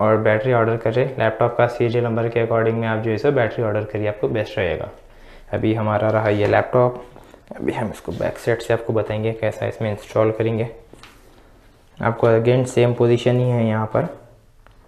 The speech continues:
यहाँ पर lock रहेंगे, आप देख सकते हैं ये lock है, ये motherboard के नीचे आएंगे lock ये। अभी मैं ये motherboard के नीचे लगा रहा हूँ,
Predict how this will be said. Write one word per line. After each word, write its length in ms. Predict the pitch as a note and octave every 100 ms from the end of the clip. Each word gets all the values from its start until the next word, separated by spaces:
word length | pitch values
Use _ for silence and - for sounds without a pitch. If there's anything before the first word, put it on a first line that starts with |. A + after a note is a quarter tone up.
| - - - -
यहाँ 120 | B2
पर 160 | A2+ A#2+
lock 280 | A#2 A#2+ -
रहेंगे, 280 | B2 A#2+ A#2
आप 120 | A2
देख 180 | A#2 A2+
सकते 300 | A#2 A2+ A2
हैं 160 | D#3 - A#2+
ये 100 | A2+
lock 260 | A2 A2+ A2+
है, 80 | D#3 - B2
ये 60 |
motherboard 460 | A#2+ A2+ A#2 A#2+ A#2
के 80 | A#2
नीचे 280 | A2 -
आएंगे 220 | A#2 G#2+ G#2
lock 300 | G#2+ G#2+ A2
ये। 100 | C3 - - - - - - - - - _ _ - - - -
अभी 140 | A#2
मैं 180 | A#2 A2+
ये 180 | A2+ A#2+
motherboard 460 | A#2 A#2 A#2+ A#2
के 60 | A#2+
नीचे 260 | A#2 A#2 A2+
लगा 260 | A2+ A2+
रहा 120 | A#2
हूँ, 120 | A#2